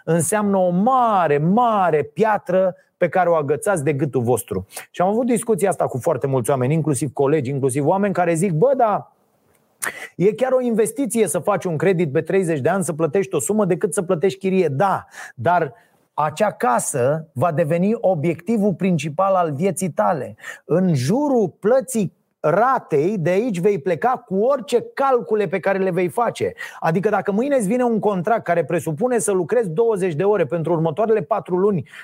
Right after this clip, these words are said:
dar el are douăzeci și cinci la sută șanse de reușită să faci un milion de euro, nu vei lua acel contract.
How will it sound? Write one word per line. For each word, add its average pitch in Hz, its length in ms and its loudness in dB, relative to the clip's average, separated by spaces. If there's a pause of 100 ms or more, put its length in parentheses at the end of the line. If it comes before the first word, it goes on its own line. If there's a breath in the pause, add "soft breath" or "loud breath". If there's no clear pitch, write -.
dar 175 200 0
el 180 180 2
are 220 380 0 (240 soft breath)
douăzeci 269 480 0
și - 80 -14
cinci 262 240 -2
la 202 160 2
sută 185 300 -2
șanse 202 400 -2
de 175 140 2
reușită 170 600 0
să - 240 -2
faci 254 320 0
un 285 140 -2
milion 233 460 2
de 214 220 2
euro, 139 500 2 (260 loud breath)
nu 247 380 2
vei 247 280 2
lua 160 300 2
acel 107 320 -2
contract. - 580 -4